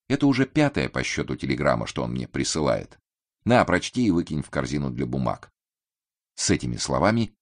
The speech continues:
Пинкертон бросил своему помощнику запечатанную телеграмму и снова повернулся к столу. Но уже в следующее мгновение раздался удивленный возглас Боба. «Вы ошибаетесь!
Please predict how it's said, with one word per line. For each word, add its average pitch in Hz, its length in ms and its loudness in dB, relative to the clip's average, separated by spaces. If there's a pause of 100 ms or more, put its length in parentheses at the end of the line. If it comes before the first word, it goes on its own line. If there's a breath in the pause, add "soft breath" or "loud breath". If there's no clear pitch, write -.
(100)
Пинкертон 85 580 2
бросил 73 340 0
своему 67 320 -2
помощнику 73 540 -2
запечатанную 65 760 -2
телеграмму 90 520 2
и 76 60 0
снова 95 420 0
повернулся 64 680 -2
к - 80 -10
столу. 55 420 -2 (560)
Но 98 180 8
уже 87 200 6
в - 60 0
следующее 65 600 0
мгновение 104 520 2
раздался 82 500 4
удивленный 69 520 2
возглас 65 500 0
Боба. 62 440 2 (300 soft breath)
«Вы 113 120 8
ошибаетесь! 131 720 2